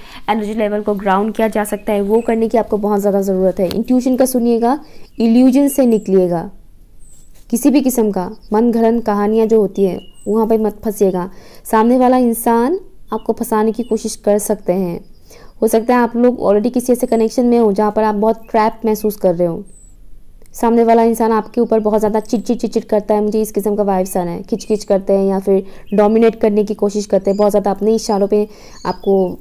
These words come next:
करवाने की कोशिश करते हैं। उससे निकलोगे। अगर आप ऐसे कनेक्शन में फंसे हुए हो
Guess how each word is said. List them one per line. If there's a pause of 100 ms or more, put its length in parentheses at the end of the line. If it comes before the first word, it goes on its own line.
(100)
करवाने
की
कोशिश
करते
हैं। (1700)
उससे
निकलोगे। (340)
अगर
आप
ऐसे
कनेक्शन
में
फंसे
हुए
हो